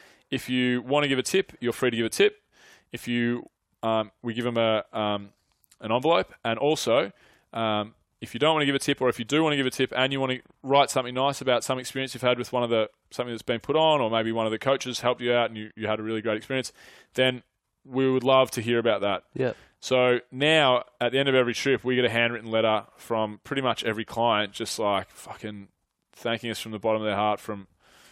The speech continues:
Speaker 1: you know, for whatever the, whatever the, the, um, the impact might have been. And that's definitely the most rewarding part. Mate, that's, that goes back to what I said on that podcast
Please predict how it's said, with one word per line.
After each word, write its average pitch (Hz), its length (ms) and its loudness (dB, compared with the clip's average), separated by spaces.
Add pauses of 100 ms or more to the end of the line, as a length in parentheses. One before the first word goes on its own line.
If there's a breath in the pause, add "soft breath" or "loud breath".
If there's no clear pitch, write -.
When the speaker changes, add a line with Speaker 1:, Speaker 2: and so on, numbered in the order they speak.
(440 soft breath)
Speaker 1:
you 104 60 -12
know, 104 120 -4
for 107 300 -2 (1120 loud breath)
whatever 107 360 -2
the, 101 100 -2
whatever 107 340 -2
the, 101 260 -2
the, 101 240 -8
um, 98 280 -8 (640 soft breath)
the 113 80 -4
impact 110 300 0
might 107 160 0
have 104 140 -4
been. 135 260 4
And 123 200 2 (440 soft breath)
that's 165 360 4
definitely 147 380 4
the 127 80 2
most 127 300 4
rewarding 120 340 2
part. 104 360 0 (600)
Mate, 156 280 2
that's, 185 260 2
that 180 180 6
goes 190 200 4
back 160 200 4
to 135 260 2 (880 soft breath)
what 139 240 4
I 135 140 8
said 139 380 2 (760)
on 127 140 0
that 120 180 0
podcast 139 640 2